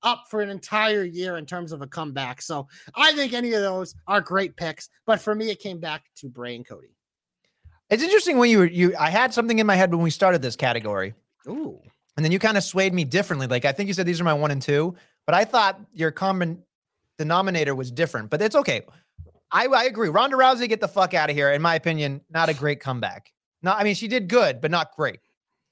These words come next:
Speaker 2: So then I get to the three that you have talked about. I look at this, I'm gonna use your own words against you, and because you make fun of me. Bray Wyatt, amazing return,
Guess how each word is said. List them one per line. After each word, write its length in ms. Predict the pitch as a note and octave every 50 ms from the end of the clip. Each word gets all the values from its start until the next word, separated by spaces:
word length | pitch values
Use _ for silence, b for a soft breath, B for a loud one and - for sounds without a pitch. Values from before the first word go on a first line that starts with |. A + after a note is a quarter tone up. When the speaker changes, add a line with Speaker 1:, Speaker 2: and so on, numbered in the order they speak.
| _ _ _ _ -
Speaker 2:
So 100 | - A#3
then 120 | C4+ D4
I 60 | D4+
get 180 | C4+ C4+ C4+ C4+
to 80 | C4
the 100 | A3 A#3
three 340 | - - - G3 F3 C#3 D3
that 140 | D3+ E3 E3
you 80 | D#3 D3+
have 80 | C3
talked 260 | - C#3+ A2+ G#2 -
about. 320 | A#2+ G2+ G2 F#2 F2+ - _ _ _ _ _ _ _ _ _ _
I 200 | - F#3+ A#3+ D4
look 180 | D4+ D4 D4 A#3
at 140 | C4 B3+ -
this, 240 | A3 A3 G#3 - G#3+
I'm 340 | G3+ - A#3 G3+ F#3+ E3+
gonna 260 | F3 - A3 A#3 B3 A#3+
use 220 | A3+ A#3 G#3 F3+
your 140 | G3+ G#3 G#3+
own 140 | G#3+ G#3 G3
words 260 | G3+ G3+ F#3+ D#3+ E3+
against 340 | D#3 E3+ F3 E3+ E3+ - -
you, 260 | E3+ D#3+ D#3+ D#3+ E3 _ _ _ _ _ -
and 200 | - D#3+ D#3 D3+
because 280 | D3+ D3 - D#3 D3 C3
you 60 | D3
make 180 | C#3+ D3 C#3 -
fun 140 | - C#3
of 60 | B2+ B2
me. 260 | B2 A#2+ A2+ A2 - _ _ _ _ _ -
Bray 180 | G3+ C4 D4+
Wyatt, 460 | D#4 B3 B3+ C#4 C#4+ B3+ G#3 F3 - _ _ -
amazing 720 | - G#3 A3 G#3+ A3+ A#3+ B3+ C#4+ D4+ B3 G#3+ B3 A3+ G#3
return, 560 | F#3+ F3+ - - F#3 E3 C3 G#2+ A2+ A#2+